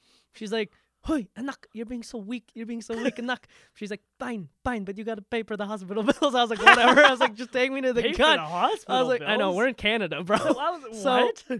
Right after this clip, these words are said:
Speaker 1: Mom, like, we go in, bro, I struggled down the stairs 'cause I already felt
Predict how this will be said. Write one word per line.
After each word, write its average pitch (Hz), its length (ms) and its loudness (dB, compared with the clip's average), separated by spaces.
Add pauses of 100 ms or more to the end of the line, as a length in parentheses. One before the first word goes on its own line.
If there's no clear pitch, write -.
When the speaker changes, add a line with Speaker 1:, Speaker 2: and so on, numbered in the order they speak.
(140)
Speaker 1:
Mom, 226 340 -2 (100)
like, 175 360 -8
we 180 100 -10
go 202 260 -2
in, 196 160 -4
bro, 175 440 -8
I 175 120 -14
struggled 170 640 -12
down 139 200 -14
the 135 40 -18
stairs 123 540 -18 (160)
'cause 208 180 -10 (460)
I 196 180 -8
already 302 260 -8
felt 220 320 -8